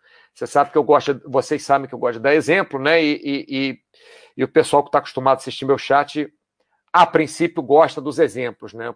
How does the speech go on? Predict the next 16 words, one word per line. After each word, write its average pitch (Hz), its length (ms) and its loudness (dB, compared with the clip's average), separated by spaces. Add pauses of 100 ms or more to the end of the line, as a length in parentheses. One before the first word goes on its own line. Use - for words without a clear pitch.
Porque, 120 440 -16 (360)
é, 117 320 0
muitas 139 340 -6
pessoas - 380 -4
elogiam 123 480 0
os 104 100 -6
exemplos, 135 560 0
então 139 300 -2
eu 151 100 4
continuo 147 420 -8
dando 151 280 2
exemplos. 104 400 -4
Então, 175 320 0 (500)
por 233 160 6
exemplo, 143 560 0 (560)
você 156 680 2